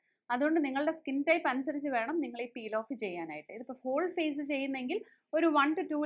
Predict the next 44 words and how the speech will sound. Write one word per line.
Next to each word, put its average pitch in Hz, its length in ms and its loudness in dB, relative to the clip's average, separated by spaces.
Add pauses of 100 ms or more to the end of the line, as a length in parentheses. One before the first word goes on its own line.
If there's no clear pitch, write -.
layer 226 160 2
ആ 226 60 2
ടിഷ്യൂ 240 300 -6
പേപ്പർ 285 260 0
ഇട്ടിട്ട് 269 280 -2
അതിന്റെ 277 220 0
പുറത്തൊരു 262 380 0
ഒരു 240 220 -2
ലെയർ, 233 280 0
അത് 277 180 -2
ഉണങ്ങി 233 240 -8
കഴിഞ്ഞാൽ 254 260 -6
അടുത്ത 254 240 -2
ലെയർ 311 220 6
കൂടി 285 140 -4
ഇട്ട് - 200 -10
കഴിഞ്ഞാൽ 247 360 -2
നിങ്ങൾക്ക് 226 300 -10
ഒരു 214 100 -8
പക്ഷേ 214 300 -10
അത് 220 100 -6 (120)
പീൽ 214 180 -2
ഓഫ് 202 140 0
ചെയ്തെടുക്കാം. 190 540 -6 (420)
അതിനുശേഷം 311 720 2
ഒരു 262 340 -2
സൂതിങ് 262 320 -2
ആയിട്ടുള്ള 226 240 -2
ഒരു 226 80 -4
മോയ്സ്ചറൈസറോ 202 760 -8
കാര്യങ്ങളോ 190 380 -8
വല്ലതും 185 240 -10
ഇട്ട് 180 140 -14
അതിനെ 190 220 -8
ഫിക്സ് - 320 -10
ചെയ്യുക. 233 280 -6 (360)
അപ്പൊ 370 140 2
ഇത്, 339 260 6 (360)
ഉം, 233 640 0
നമുക്ക് 269 300 2
ചെറിയ 311 400 2
ചെറിയ 320 260 4
മുടിയും 294 460 2
പോവും, 269 300 0